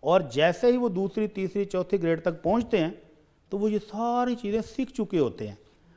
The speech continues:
और फिर उनको इस्लामी तालीमात के साथ मोहब्बत भी हो जाती है, फिर वो मज़ीद सीखते हैं। तो हम वो ट्विंकल ट्विंकल लिटिल स्टार के वो सहर से निकले, तो फिर इस्लामी तालीमात सिखाएं,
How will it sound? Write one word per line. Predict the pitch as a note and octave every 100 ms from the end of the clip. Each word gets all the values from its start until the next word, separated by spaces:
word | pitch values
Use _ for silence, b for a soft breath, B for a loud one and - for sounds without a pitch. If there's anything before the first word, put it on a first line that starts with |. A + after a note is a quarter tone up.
| b
और | E3+ G3 F#3
फिर | C4 D#4+
उनको | B3 A3
इस्लामी | F#3 E3 E3 F#3
तालीमात | F3 D#3 D#3 D#3+ E3
के | -
साथ | F#3
मोहब्बत | F3+ C#3 A#2+ D3
भी | F#3+
हो | F#3+
जाती | E3 F3
है, | G#3
फिर | G3+
वो | A3 A3
मज़ीद | F3 E3+ G3+
सीखते | - B2 -
हैं। | G2+ E2 _ _ _ b b b b
तो | C3+
हम | A2 C#3+ F#3
वो | F3+
ट्विंकल | F3 E3 D#3+ D#3+ G3
ट्विंकल | F#3+ F#3 F3 F3+ E3+
लिटिल | D3+ F3+
स्टार | E3 - D#3 D#3+
के | D#3 D#3+ E3 F3 - _ _ _ _ _ _ _ _ _ _ _ _ A#2+
वो | B2
सहर | - - D#3 E3
से | D#3 E3
निकले, | B2 A#2 C3+ E3 A3 - _ _ _ _ _ _ _
तो | -
फिर | E3+ A#3
इस्लामी | F#3 - A2+ A#2
तालीमात | C3+ C3+ C3+ D#3 D3+
सिखाएं, | - D3 - A#2+